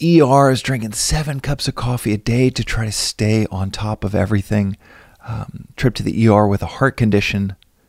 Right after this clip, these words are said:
Needless to say, it was a very, very stressful, extremely stressful time in life. And that business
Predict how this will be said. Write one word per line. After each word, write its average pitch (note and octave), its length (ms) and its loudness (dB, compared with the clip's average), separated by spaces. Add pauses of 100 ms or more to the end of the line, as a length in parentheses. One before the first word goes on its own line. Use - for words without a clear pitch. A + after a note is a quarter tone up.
(280)
Needless A#2+ 380 4
to G2 80 -4
say, - 220 -4
it - 140 -10
was F#2+ 180 -4
a G2+ 40 -2
very, G2 460 0
very F#2+ 300 -2
stressful, - 720 -6 (1300)
extremely A2+ 560 4
stressful F#2+ 800 -4 (320)
time F#2 320 -2
in F#2 80 -2
life. F#2 420 -4 (640)
And G2+ 560 -4 (360)
that A2 200 2
business A2 440 2